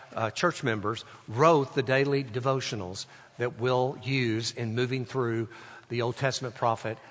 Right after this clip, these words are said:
Isaiah for quarter one. So I think that's a wonderful thing. You know, we have lots of folks who love God's Word and who can communicate it and write it out well. So as you pick up your copy today,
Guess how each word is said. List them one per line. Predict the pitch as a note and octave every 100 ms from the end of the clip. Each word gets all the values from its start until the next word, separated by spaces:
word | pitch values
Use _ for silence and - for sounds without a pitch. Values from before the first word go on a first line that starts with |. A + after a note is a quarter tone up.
| - -
Isaiah | A2 G#2+ B2 A#2 G2+ G2+ - -
for | A2+
quarter | - A2+ G#2+ G#2
one. | G#2+ G#2 D#2+
So | - G2+
I | C3
think | D3 B2+
that's | C3
a | C3
wonderful | A2 B2+ C3 A#2
thing. | C#3 A#2+
You | A#2
know, |
we | B2 C3
have | B2+
lots | A#2+ C3 D3 -
of |
folks | - D#3+ B2+ A2
who | C3+
love | A2+ A#2+ B2 B2
God's | B2 A#2+ A#2
Word | A#2+ A#2 B2 B2 - - -
and | A#2 A2
who | C3 B2+ A#2+ - - -
can | C3
communicate | - C3 D#3+ D3+ C3 B2
it | C3+ -
and | A2 A2
write | B2 C3+
it | C3+
out | B2+ B2
well. | B2 C3+ A2 A#2+
So | - C3+ A#2 A2 A2 - - -
as | B2 D3+
you |
pick | D3 F3 D#3
up | G3 E3 - C#3
your | D3+
copy | - F3 F3 D3+
today, | B2 A2 G2+ G#2